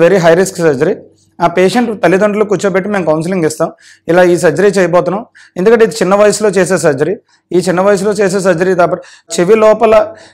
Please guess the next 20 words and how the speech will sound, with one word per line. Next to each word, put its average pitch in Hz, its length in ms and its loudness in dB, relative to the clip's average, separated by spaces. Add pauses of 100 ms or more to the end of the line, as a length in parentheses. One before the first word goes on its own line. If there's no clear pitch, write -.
సిస్టమ్ - 520 -2
ఎలా 190 180 4
డెవలప్ 180 340 0
అయింది, 165 220 0
చెవి 185 260 0
లోపల 202 280 2 (140)
కర్ణబేర్ 190 420 2
ఎలా 175 180 4
ఉంది, 170 220 0 (140)
చెవి 165 140 2
లోపల 196 260 2
బోన్స్ 185 380 0
ఎలా 170 160 4
ఉన్నాయి, 160 280 0 (340)
ఎందుకంటే 214 320 0
it 202 80 0
is 180 160 -2
a - 80 -16
complete 175 320 0 (120)
bone, 214 220 2